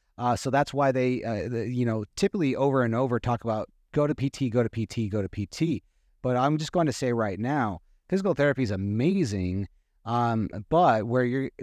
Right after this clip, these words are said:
have a clinic like Head to Toe where they actually have rehabilitation, they have massage therapy, they have chiropractic, they're going to be taking a look at every single facet of that injury and do a much better job at the documentation of that injury because they are actually trained on how to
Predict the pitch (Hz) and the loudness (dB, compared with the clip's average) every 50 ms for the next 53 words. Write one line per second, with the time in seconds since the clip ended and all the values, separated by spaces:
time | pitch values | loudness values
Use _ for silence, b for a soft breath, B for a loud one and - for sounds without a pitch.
0 | 104 107 - - 170 180 220 220 - - - 143 135 123 113 120 113 - - 120 | -10 -8 -6 -4 -4 -2 -2 -4 -4 -4 -2 0 0 0 0 -2 -4 -2 -2 -2
1 | 110 98 98 - - 131 127 120 107 110 104 104 104 123 151 - - 170 117 101 | -2 -4 -6 -2 -2 0 0 2 0 0 -2 0 0 -2 -2 -2 -2 -4 -4 -4
2 | - - - 147 139 135 120 107 104 92 92 - 101 104 123 131 131 156 135 131 | -4 -6 -6 -4 0 0 0 0 0 -4 -6 -8 -2 0 0 2 2 2 2 2
3 | 127 120 - - 117 110 110 - - - 101 101 107 120 143 151 143 117 - 135 | 0 0 0 -2 -2 -2 -2 -2 -2 -2 -2 0 0 0 -2 -2 -2 -2 -2 -2
4 | 117 113 - - 117 107 104 - 110 98 110 117 123 107 - - 110 101 98 - | -2 -2 -2 -2 -4 -4 -4 -4 -4 -2 -2 -2 -2 -2 -4 -4 -4 -4 -4 -2
5 | - 156 165 160 - 120 107 98 - _ _ _ _ _ - 180 185 208 190 165 | -2 0 0 0 -2 -6 -10 -10 -12 _ _ _ _ _ -4 0 2 4 4 4
6 | 143 131 135 127 - - 147 135 113 127 120 117 117 120 - - 110 107 - - | 2 2 0 -2 0 -2 -4 -2 0 0 0 0 0 -2 -2 -2 -8 -8 -4 -2
7 | 143 165 165 175 180 170 - - 160 151 139 127 120 - - - 131 135 143 131 | -2 0 2 2 0 0 0 2 2 2 2 2 0 -4 -4 -2 -2 0 -2 -2
8 | - 135 - - 117 117 104 107 95 - - 131 156 160 120 110 101 95 92 92 | -4 -8 -6 -6 -6 -4 -4 -4 -6 -4 -2 0 0 2 2 0 -2 -2 -2 -4
9 | 95 95 - _ _ _ _ _ _ - 143 143 143 143 139 131 - - _ - | -6 -8 -10 _ _ _ _ _ _ -4 -2 0 0 0 0 -2 -4 -14 _ -20
10 | 117 - 147 190 214 208 - 143 139 143 165 165 - - 143 131 120 110 98 - | -4 0 2 2 2 2 2 2 2 2 2 0 0 0 0 0 0 -2 0 -2
11 | 131 139 175 156 147 98 110 98 90 120 113 113 - - 107 101 95 90 - - | 0 0 2 0 0 -2 -2 -2 0 2 0 2 0 -2 -2 -2 -2 -4 -4 -2
12 | 170 202 208 - - 156 131 104 98 98 85 90 90 92 - 90 80 76 76 80 | -2 0 0 0 0 -2 0 0 -2 -4 -2 -2 -4 -4 -4 -4 -6 -6 -6 -6
13 | 85 - 120 - - 131 113 104 127 127 127 131 131 117 127 143 135 - 131 110 | -4 -6 -6 -2 0 -2 0 0 0 2 2 2 2 0 -2 -4 -4 -4 -6 -6
14 | - - - - 202 202 185 147 123 113 101 95 123 120 113 - - 123 113 | -6 -6 -4 -2 0 0 0 0 0 -2 -2 -4 -4 -6 -6 -4 -2 -2 -2